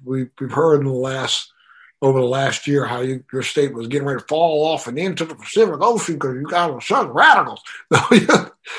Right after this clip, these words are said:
I mean, just, just insanity that's been, you know, purported about Oregon. But you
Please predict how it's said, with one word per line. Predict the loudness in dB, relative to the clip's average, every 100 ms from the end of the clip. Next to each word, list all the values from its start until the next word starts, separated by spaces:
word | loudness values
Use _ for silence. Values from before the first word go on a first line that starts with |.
| -4
I | 2
mean, | 2 2
just, | 4 2 2 2
just | 0 0 -2
insanity | 0 2 2 4 4 0 -2 -6
that's | -6 -6 -6 -6
been, | -4 -4 -6 -12 -20 _ _ -2
you | 0
know, | 0 -2 -8 _ -10
purported | -8 4 6 6 4
about | -2 -4 -8 -12 -20 _ _ -6
Oregon. | -2 0 2
But | 2 0 -4
you | -2 0 -2